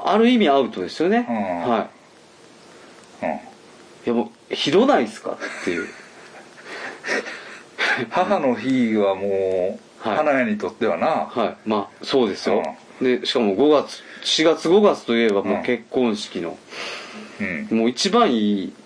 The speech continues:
Speaker 2: まあ、まあ、
Speaker 1: 季節なんですよ。
Speaker 2: 要するに六月ですよね。
Speaker 1: あ、六月じゃない、六月はね、梅雨やから、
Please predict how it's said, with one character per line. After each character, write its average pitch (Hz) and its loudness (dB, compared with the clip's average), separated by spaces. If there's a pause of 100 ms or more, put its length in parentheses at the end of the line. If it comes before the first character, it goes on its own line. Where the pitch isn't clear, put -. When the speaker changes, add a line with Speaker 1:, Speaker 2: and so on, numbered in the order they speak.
(140)
Speaker 2:
ま 127 0
あ、 104 4
ま 90 2
あ、 85 -4
Speaker 1:
季 - -12
節 123 -2
な 110 2
ん 110 2
で - -
す - 4
よ。 127 2
Speaker 2:
要 135 2
す - -4
る 143 0
に 127 0
六 139 2
月 139 2
で 90 -4
す - -10
よ 123 0
ね。 247 2 (180)
Speaker 1:
あ、 151 4
六 208 4
月 240 4
じ 160 2
ゃ - 4
な 123 2
い、 117 0
六 196 2
月 220 2
は 110 2
ね、 90 -4 (180)
梅 233 6
雨 220 4
や 160 4
か 101 -2
ら、 92 0